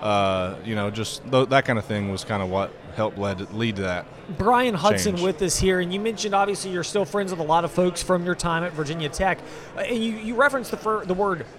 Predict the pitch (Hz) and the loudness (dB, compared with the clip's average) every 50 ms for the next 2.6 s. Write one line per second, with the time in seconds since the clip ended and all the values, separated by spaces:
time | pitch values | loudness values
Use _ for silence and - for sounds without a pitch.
0 | - - - 170 233 233 202 185 160 - - 190 190 196 190 156 151 139 160 233 | -12 -4 2 2 2 2 0 -6 -6 -4 -4 -2 -2 -2 -4 -4 -4 -2 -2 -2
1 | 254 - 254 254 240 220 196 - - - - 220 220 202 - 214 196 185 180 170 | -2 -2 -2 -2 -2 -2 -4 -6 -6 -2 -2 -2 0 0 0 2 4 4 2 0
2 | - - - - - - 165 147 196 214 - - | -4 -10 -16 -14 -10 -8 -4 -4 -4 -4 -6 -10